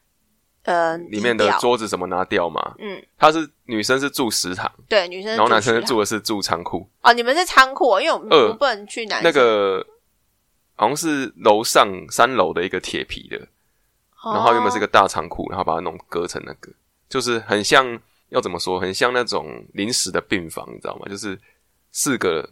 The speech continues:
Speaker 2: 它就是用上下铺、上下铺，然后一个空间里面放三座这样子上下铺的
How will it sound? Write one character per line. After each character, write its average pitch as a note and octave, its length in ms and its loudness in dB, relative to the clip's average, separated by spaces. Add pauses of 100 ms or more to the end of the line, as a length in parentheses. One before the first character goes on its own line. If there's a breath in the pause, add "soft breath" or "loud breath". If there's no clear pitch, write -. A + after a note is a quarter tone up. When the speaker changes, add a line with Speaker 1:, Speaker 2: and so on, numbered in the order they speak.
(220)
Speaker 2:
它 B2 120 -2
就 A#2+ 140 0
是 B2 100 -4
用 A2 300 -2
上 G#2+ 220 2
下 G2+ 160 2
铺、 G#2 120 -8
上 F#2+ 160 -4
下 F#2 120 -2
铺， F#2 100 -6
然 E2+ 100 0
后 G2 140 0 (400)
一 - 100 -12 (140)
个 F2 380 0
空 G2+ 240 -4
间 G2 120 2
里 E2+ 60 -4
面 F2 100 -4
放 F#2 240 0
三 E2 320 -4
座 D#2+ 240 -6
这 - 80 -8
样 C#2+ 120 -6
子 - 80 -16
上 F2 180 -6
下 - 160 -6
铺 - 160 -16
的 - 240 -16